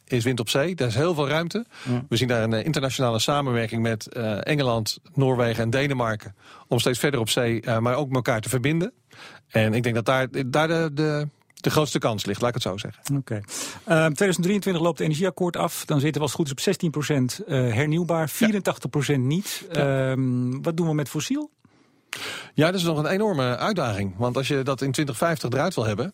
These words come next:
Speaker 1: dan moet je daar serieus over nadenken. Inclusief alle industrie die we hebben. Eh, het is mij wel eens voorgerekend dat, eh, van het totale inkomen van Nederland, eh, vijftig miljard uit fossiel komt.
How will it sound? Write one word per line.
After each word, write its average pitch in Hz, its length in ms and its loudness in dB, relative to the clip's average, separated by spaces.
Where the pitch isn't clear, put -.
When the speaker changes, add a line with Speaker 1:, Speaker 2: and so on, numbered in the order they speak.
Speaker 1:
dan 139 260 0
moet 139 120 0
je 143 80 0
daar 131 140 0
serieus 143 320 0
over 117 180 0
nadenken. 123 420 0
Inclusief 170 680 0
alle 123 440 2
industrie 131 420 0
die 185 120 0
we 165 60 2
hebben. 107 300 -2
Eh, - 200 -4
het 107 280 -4
is 120 80 0
mij 123 140 2
wel 120 100 2
eens 117 100 -2
voorgerekend 123 560 0
dat, 117 320 -2
eh, 107 400 0
van 120 300 0
het 117 120 0
totale 123 400 0
inkomen 123 480 0
van 117 120 0
Nederland, 117 540 -2
eh, 110 600 0
vijftig 151 440 0
miljard 127 360 2
uit 120 300 -2
fossiel 196 440 0
komt. 104 340 -4